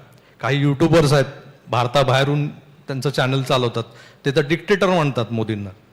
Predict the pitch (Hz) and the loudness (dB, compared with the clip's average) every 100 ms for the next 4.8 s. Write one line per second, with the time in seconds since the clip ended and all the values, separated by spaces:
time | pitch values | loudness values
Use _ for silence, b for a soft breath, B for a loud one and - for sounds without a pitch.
0 | b b b - - 165 196 233 214 165 | b b b -6 0 4 4 4 4 2
1 | 196 208 185 185 175 135 147 123 131 147 | 0 2 2 2 0 -2 -2 -2 0 -2
2 | 135 - 156 165 160 160 B B B B | -4 -4 0 2 2 0 B B B B
3 | - 123 120 151 143 147 139 139 139 139 | -2 0 0 0 0 0 0 0 0 0
4 | 127 131 151 151 143 147 139 156 | 2 4 4 4 2 -2 -4 -8